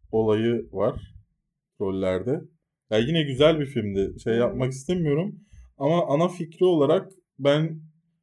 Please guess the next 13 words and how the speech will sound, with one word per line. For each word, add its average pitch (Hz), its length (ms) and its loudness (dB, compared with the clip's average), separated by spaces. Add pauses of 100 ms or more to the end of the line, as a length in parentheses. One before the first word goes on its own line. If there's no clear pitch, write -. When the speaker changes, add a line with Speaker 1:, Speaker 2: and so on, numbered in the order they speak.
(180)
Speaker 1:
e, 104 200 0
çocuklara 143 880 0
bunun 131 280 -4 (100)
öğretilmesine 120 640 -2
karşıyım. 131 560 -2 (1200)
Ya 113 160 -2
bir 147 60 -6
çocuğum 147 340 0
olsa 151 320 0
ben 143 180 0
götürmem, 131 460 -2
onu 107 140 -6
söyleyeyim. 95 420 -4